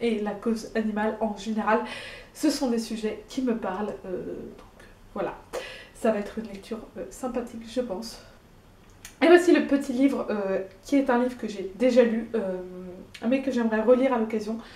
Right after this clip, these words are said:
Je pense également en offrir ou le prêter à d'autres personnes. Mais en tout cas, je le voulais dans ma bibliothèque pour le relire éventuellement ou re-, refeuilleter, quoi. Il s'agit de Cher Idjawel ou un manifeste pour une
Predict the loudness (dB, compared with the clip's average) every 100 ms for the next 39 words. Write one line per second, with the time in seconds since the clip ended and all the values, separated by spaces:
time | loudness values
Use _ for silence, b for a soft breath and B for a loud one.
0 | B -10 2 2 2 -2 2 4 4 0
1 | -2 -2 -2 -2 -2 -2 0 2 2 0
2 | -2 -2 -2 -2 -6 -6 -6 -6 -8 -14
3 | -10 -8 -6 -6 -8 B B B B 0
4 | 4 4 4 4 4 4 4 4 4 4
5 | 2 0 0 2 2 0 0 4 4 6
6 | 6 6 4 0 -6 -6 -4 0 0 0
7 | -4 -2 0 0 0 -2 -4 -4 -2 -2
8 | 0 0 0 -2 -6 B B B B B
9 | B B B B 6 8 8 6 6 2
10 | 4 2 2 2 2 4 4 4 0 -2
11 | -4 4 4 4 2 0 0 -6 -6 -6
12 | -4 -2